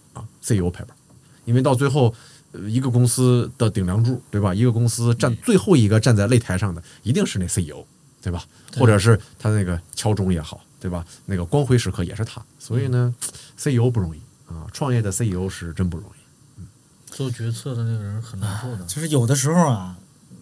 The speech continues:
Speaker 3: 可不可以这么说？就那个决策正确不正确都不重要。
Speaker 2: 都不重要。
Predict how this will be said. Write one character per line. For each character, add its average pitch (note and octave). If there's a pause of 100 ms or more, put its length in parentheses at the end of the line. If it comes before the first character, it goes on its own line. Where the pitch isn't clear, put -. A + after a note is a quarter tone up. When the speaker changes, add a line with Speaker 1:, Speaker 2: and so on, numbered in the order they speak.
(140)
Speaker 3:
可 -
不 A2+
可 F3+
以 F3+
这 G3+
么 F3
说？ E2+
就 A#2
那 E3
个 D3
决 C3+
策 D#3+
正 E3+
确 C#3
不 B2
正 F#3+
确 F2+
都 C3+
不 A2+
重 A2+
要。 E2
Speaker 2:
都 A2+
不 G#2
重 G2+
要。 F#2+